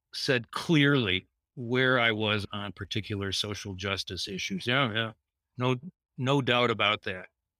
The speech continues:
And, uh, what gives me joy in going to Sarah's church is,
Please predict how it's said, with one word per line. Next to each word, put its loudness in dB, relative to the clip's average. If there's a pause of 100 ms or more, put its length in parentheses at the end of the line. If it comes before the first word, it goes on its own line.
And, 0
uh, 2 (240)
what 0
gives 2
me 4
joy 4
in 2
going 2
to -4
Sarah's 4
church -4
is, -6